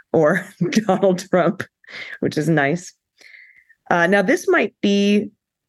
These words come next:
to draw them out to cooperate or turn on each other, or it might be because Jack Smith announced today he wants a speedy trial, and adding all those co-conspirators could certainly slow things down. I mean, if you think Donald Trump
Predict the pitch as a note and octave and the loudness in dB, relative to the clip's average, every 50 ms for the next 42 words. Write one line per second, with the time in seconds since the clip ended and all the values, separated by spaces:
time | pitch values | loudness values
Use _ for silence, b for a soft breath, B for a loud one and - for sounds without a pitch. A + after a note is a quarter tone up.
0 | _ - - - G3 F#3 E3 C#3 D3+ D#3+ E3+ F3 F#3 G#3 G#3+ G3+ F#3 F3+ G3 G3+ | _ -10 -4 0 0 0 0 0 2 2 2 2 2 2 0 0 2 2 0 0
1 | - - - - - - - E3+ F3+ - - - D3 A2 G#2 - - A#2+ C3 B2+ | -2 -4 -6 -6 -4 -2 -2 0 -2 -2 -2 -2 -2 0 0 0 -2 -2 -4 -2
2 | - E3+ E3+ F#3+ G3 E3 C#3 A2+ A#2 - A#2+ G2+ A#2 A#2+ A2+ - - E3+ E3 D#3+ | -2 -2 0 0 0 0 0 -2 -2 -2 -4 -2 -2 -2 -2 0 0 2 2 2
3 | F#3 - - - E3 B2+ D#3 E3 D3+ - - E3 D#3 E3 F3 F#3 F3+ - - D3 | 2 2 2 0 0 0 0 0 -2 -2 0 0 0 2 2 0 -2 -2 0 0
4 | C#3+ C#3+ C#3+ - B B B B B B B - D3+ C3+ C3 - - D3+ C#3+ C3+ | 0 -2 -2 -8 B B B B B B B -2 -2 -2 -2 -2 -4 -4 -2 -2
5 | D3 C#3+ C#3+ C3+ C3 - - C#3+ C#3+ C#3+ D#3 D#3+ D#3+ D3+ D#3 D#3 D#3 D#3+ D#3+ - | -2 -2 -2 -2 -4 -4 -4 -2 0 0 2 0 0 0 0 -2 -4 -6 -8 -4
6 | - F#3 F3+ D#3+ D#3+ D#3+ - F#3+ F#3 G#3 G#3 E3 G#2 - - - B2+ C3+ B2+ - | -2 0 2 0 0 0 0 0 0 0 0 -2 -2 -4 -4 -4 -4 -2 -2 -2
7 | C#3 C#3+ D3 D3+ D3 D3+ D3 C#3+ C#3+ C#3+ C#3+ - - D3 D3 D3 C3 - - D#3+ | -2 0 0 0 0 0 0 0 -2 -2 -2 -4 -4 -4 -2 -4 -6 -4 -2 0
8 | F3 E3+ D3+ C#3 C3+ - - C#3 B2 - - - D3+ - - D#3+ C#3+ C3 C3 - | 0 0 0 -2 -2 -4 -6 -8 -8 -4 -4 -2 -2 0 0 0 0 0 -2 -2
9 | C#3+ C#3 C3+ C3 C#3+ C3 B2+ B2 B2+ D3+ D3+ D3 C3+ A#2+ B2 B2+ B2+ B2+ B2 D3 | 0 0 0 0 0 -2 -2 -2 0 0 0 0 0 0 0 0 -2 -2 -2 -4
10 | D3+ D3 D3+ C#3+ B2 D#3+ D#3 C#3+ C3+ C3 B2+ - - G#3+ G#3+ G3+ G#3+ - | -2 -2 -2 -2 0 0 0 0 0 -4 -4 0 0 0 0 0 -2 -6